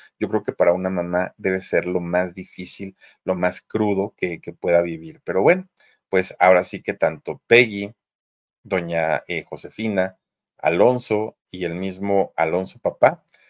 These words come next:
descansen en paz, porque hoy por hoy solo queda María del Sol. En fin, pues hasta ahí está su historia y, pues miren, ojalá como hijos podamos aprender de esto, porque a veces hacemos las cosas pensando que los papás son de goma, son de hule, que no sienten, que no,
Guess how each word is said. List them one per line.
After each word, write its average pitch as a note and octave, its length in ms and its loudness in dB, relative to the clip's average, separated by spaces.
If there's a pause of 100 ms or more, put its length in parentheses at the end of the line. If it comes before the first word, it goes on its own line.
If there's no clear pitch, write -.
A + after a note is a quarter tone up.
(160)
descansen F2+ 720 -2
en D#2 120 -12
paz, A#2+ 400 4
porque - 360 -10
hoy G#2+ 220 6
por G2+ 220 0
hoy D#3+ 220 2 (240)
solo F#2+ 360 -2
queda F#2+ 420 0
María E2 340 0
del D#2+ 160 -2
Sol. - 380 -8
En A3 160 2
fin, B2 320 -6
pues - 200 -6
hasta - 200 -2
ahí F#2+ 100 0
está G2+ 220 0
su - 100 -10
historia D#3+ 500 4 (360)
y, D3 340 -2 (280)
pues F#2 180 -4
miren, A2 380 2
ojalá F#2 600 4 (140)
como F2 260 -2
hijos - 460 0
podamos G2+ 420 0
aprender F2+ 520 -4
de F2+ 180 0
esto, - 280 -8
porque E2+ 240 -6
a F2 40 2
veces G#2 340 -2 (260)
hacemos B2 440 2
las - 180 0
cosas A2 320 -2
pensando G2+ 580 2
que - 120 -8
los F#2 120 -8
papás - 360 -2
son G#2 160 -4
de G2+ 80 0
goma, F#2+ 400 2
son G2 200 -6
de F#2 100 -2
hule, G2 340 -2
que F2+ 100 -10
no F2+ 140 -6
sienten, F#2 440 -8
que G2 120 -10
no, F#2 180 0